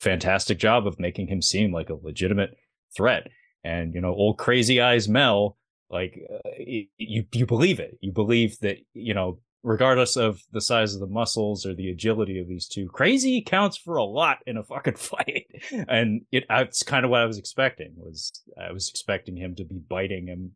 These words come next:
like, biting his ear off and just, like, be on him like a pit bull or something, because he's act-, he actually shows a lot of restraint in his performance up to that point. Well, throughout the entire film, honestly, you can tell there's, he's simmering a lot of the times.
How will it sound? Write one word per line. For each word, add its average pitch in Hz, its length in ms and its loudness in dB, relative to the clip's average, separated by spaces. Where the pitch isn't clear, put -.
like, 95 220 -6
biting 110 260 0
his 95 220 -4
ear 113 260 2
off 85 280 -8
and 85 220 -10
just, 92 220 -10
like, 87 160 -8
be - 340 -10
on 110 220 2
him 104 160 -4
like 92 160 -6
a 85 60 -12
pit 139 280 -6
bull 87 240 -4
or 90 120 -14
something, 87 340 -10
because - 360 0
he's 147 140 -2
act-, 147 260 2
he 143 120 4
actually 151 380 0
shows 127 300 -2
a 120 40 -8
lot 110 200 -2
of 95 100 -10
restraint 107 640 -2
in 98 160 -6
his 95 120 -10
performance 104 720 -8
up 98 200 -8
to - 100 -16
that 87 260 -12
point. 101 300 -6
Well, 90 120 -4
throughout 113 260 2
the 104 80 -8
entire 107 320 0
film, 82 300 -14
honestly, 85 520 -8
you 104 140 -6
can 110 140 0
tell 127 240 4
there's, 107 280 -2
he's 113 220 0
simmering 104 580 0
a 92 60 -2
lot 85 180 0
of 78 60 -6
the 82 80 -8
times. - 480 -12